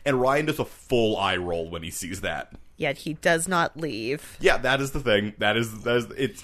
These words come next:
Speaker 1: it's insane to watch Ryan both be incredibly aware of what's going on, but unable to, like, pull himself away from it.
Speaker 2: It's like she has bewitched him, which she has.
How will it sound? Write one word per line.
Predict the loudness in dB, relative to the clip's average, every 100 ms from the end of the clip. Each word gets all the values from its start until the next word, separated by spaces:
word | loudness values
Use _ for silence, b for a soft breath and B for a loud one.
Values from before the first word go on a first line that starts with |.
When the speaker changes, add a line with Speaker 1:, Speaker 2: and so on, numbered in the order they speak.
| -2
Speaker 1:
it's | -2 -2 -6
insane | -6 -2 0 0
to | 2
watch | 2 0
Ryan | -2 2 2 0 -4
both | -2 -2 -2 -8
be | -10 -8
incredibly | -6 -6 -8 -2 0 2 4 4
aware | 4 4 4 4
of | 4
what's | 0 0
going | 0 2 2 0
on, | -4 -4
but | -4 -6 -2
unable | -2 -2 -4 -4 -2 -4 -4
to, | -6 -4
like, | -6 -8
pull | -8 -6 -6
himself | -8 -8 -6 -6
away | -8 -8
from | -10 -12
it. | -12 -12 -10
Speaker 2:
It's | -6 -4
like | 0 0 0
she | -6 -2
has | -2 0
bewitched | -2 0 -2 -2 -8
him, | -2 -2 -2 -6 2
which | 2 4
she | 0 0
has. | 2 4 4 4 4 4 2